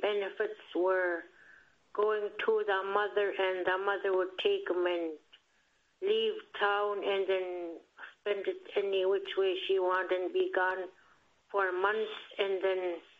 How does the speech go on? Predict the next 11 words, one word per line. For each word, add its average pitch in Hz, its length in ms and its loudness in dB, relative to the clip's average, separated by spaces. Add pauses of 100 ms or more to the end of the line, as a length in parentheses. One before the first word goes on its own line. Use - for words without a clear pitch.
(1080)
we 202 260 0
had 202 280 0
a 190 240 2 (720)
custody 220 800 0
hearing, 226 680 0 (200)
and 202 260 -2
the 196 100 -2 (100)
custody 214 440 0
was 202 160 2 (160)
given 208 300 0 (120)
to 208 60 4